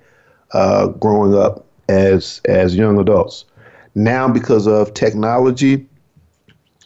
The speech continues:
students are faced with, with a lot more demanding pressure in order to fit in, in order to be a part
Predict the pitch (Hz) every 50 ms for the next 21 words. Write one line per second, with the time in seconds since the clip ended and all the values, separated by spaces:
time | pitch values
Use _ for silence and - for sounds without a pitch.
0 | _ - - - - - _ _ _ _ _ - - - - 147 143 147 147 143
1 | 131 - - 113 - - - 131 127 123 123 - 117 104 98 - 87 98 98 98
2 | 101 110 - - - 92 104 104 101 - 110 107 98 98 98 101 113 127 131 123
3 | - 110 110 113 117 117 120 117 117 113 113 110 98 107 95 92 104 98 101 98
4 | 104 113 117 120 123 120 117 123 120 117 113 113 - - - 113 117 113 - -
5 | 123 127 131 - - 101 92 - 107 107 104 104 98 - - - - - - -
6 | 120 104 110 120 131 135 135 135 135 113 92 - 104 101 92 98 87 98 95 95
7 | - - - 107 104 104 104 104 - - -